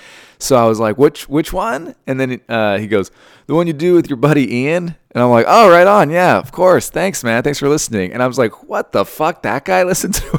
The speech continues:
our podcast where we mostly talk about The Bachelor?" I mean, we talk about other stuff too. We talk about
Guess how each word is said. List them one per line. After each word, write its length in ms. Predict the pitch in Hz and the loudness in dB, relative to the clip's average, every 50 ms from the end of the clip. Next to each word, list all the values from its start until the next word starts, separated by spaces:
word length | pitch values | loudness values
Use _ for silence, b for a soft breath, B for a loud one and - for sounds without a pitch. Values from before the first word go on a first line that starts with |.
| - | 2
our 80 | - 196 | 2 2
podcast 760 | 156 - - 185 180 170 - - 175 180 - 185 - - - B B B B B B B B | 2 4 4 6 4 4 4 2 0 2 2 0 -2 -6 -14 B B B B B B B B
where 120 | - 139 | 0 2
we 120 | 139 135 127 | 2 2 2
mostly 360 | 123 123 131 131 - - 139 | 2 2 0 0 0 -4 -6
talk 280 | - 143 135 135 - 131 | -4 -2 -2 -2 -2 -2
about 180 | 131 127 113 | -2 -2 -2
The 80 | - 113 | -2 -2
Bachelor?" 360 | 98 120 120 127 - - 139 | 0 0 0 0 0 -2 -2
I 20 | |
mean, 100 | 135 143 | 2 2
we 80 | 160 180 | 2 2
talk 220 | - 175 165 127 | 2 0 -2 0
about 160 | 131 127 117 117 | 0 2 2 4
other 180 | 127 127 127 | 4 2 0
stuff 240 | 110 - 120 104 85 | -2 -2 -2 -2 -2
too. 260 | - - 127 123 120 | -4 -4 -2 -2 -2
We 60 | 117 | -2
talk 200 | 107 - 104 98 | -2 -2 -4 -4
about 280 | 98 101 95 95 87 - | -2 -2 -2 -2 -2 -6